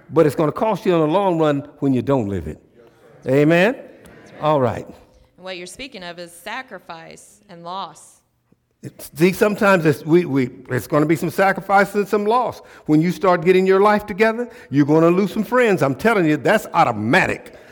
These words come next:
Speaker 1: You're gonna lose some people, right? Because some folks don't want you to do good.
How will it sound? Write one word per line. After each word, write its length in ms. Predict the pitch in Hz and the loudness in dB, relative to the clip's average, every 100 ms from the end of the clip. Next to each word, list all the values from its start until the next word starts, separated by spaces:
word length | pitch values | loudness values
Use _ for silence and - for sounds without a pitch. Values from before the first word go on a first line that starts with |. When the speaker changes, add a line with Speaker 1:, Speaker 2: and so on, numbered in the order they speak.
| - | -8
Speaker 1:
You're 160 | 143 151 | -2 2
gonna 200 | 170 196 | 4 4
lose 280 | 208 269 262 | 2 0 2
some 120 | 185 | 2
people, 360 | 160 131 113 | 2 0 -2
right? 340 | 113 147 208 254 - - _ - | 0 2 2 0 -12 -20 _ -4
Because 360 | 170 175 170 160 | 0 2 4 2
some 220 | - 233 | 2 -2
folks 300 | 240 202 185 | 0 -2 0
don't 260 | 190 185 151 | 2 0 2
want 280 | 220 240 - | 0 0 -4
you 80 | 160 | -4
to 80 | |
do 200 | 135 143 | -2 -2
good. 360 | 123 120 90 - | 0 0 -2 -8